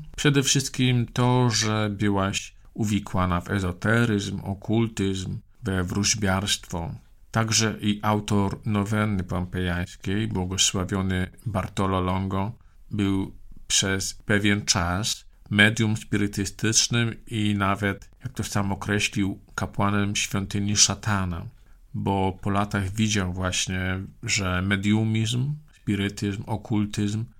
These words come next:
to jest wiara złego ducha. No ale nie przeszkodziło mu to w tym, żeby się nawrócić, żeby zostać świętym, żeby napisać nowennę pompejańską i czynić wielkie dzieła miłosierdzia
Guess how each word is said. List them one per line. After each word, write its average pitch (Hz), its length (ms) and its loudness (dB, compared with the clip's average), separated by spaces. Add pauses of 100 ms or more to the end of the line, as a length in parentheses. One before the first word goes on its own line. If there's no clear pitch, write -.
(140)
to 117 100 0
jest 107 300 2
wiara 110 480 4 (120)
złego 98 560 2
ducha. 98 460 -2 (480)
No 180 180 0
ale 120 260 4
nie 113 120 2
przeszkodziło 101 760 0
mu 92 160 -4
to 95 280 -2
w - 120 -12
tym, 98 360 -2
żeby 98 320 0
się 98 220 0
nawrócić, 98 680 0
żeby 95 240 -4
zostać 101 380 -2
świętym, 110 580 2
żeby 101 260 2
napisać 101 600 0
nowennę 107 460 2
pompejańską 98 800 -2
i 101 180 -4
czynić 101 400 0
wielkie 104 380 0
dzieła 107 340 0
miłosierdzia 104 960 0